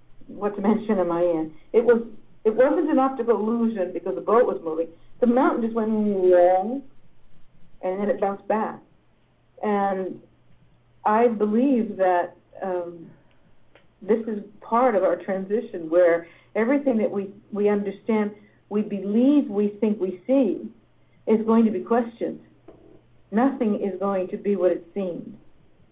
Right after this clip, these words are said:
before. And this is going to require a very strong groundedness,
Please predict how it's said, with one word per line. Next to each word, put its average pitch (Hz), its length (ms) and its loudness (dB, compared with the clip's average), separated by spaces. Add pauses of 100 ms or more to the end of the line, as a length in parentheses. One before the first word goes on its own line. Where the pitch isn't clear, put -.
(180)
before. - 520 2 (640)
And 196 200 0
this 226 100 2
is 226 180 -6
going 233 160 4
to 214 40 2
require 202 500 2
a 180 40 2
very 190 400 0
strong 185 480 -4 (400)
groundedness, 175 1000 0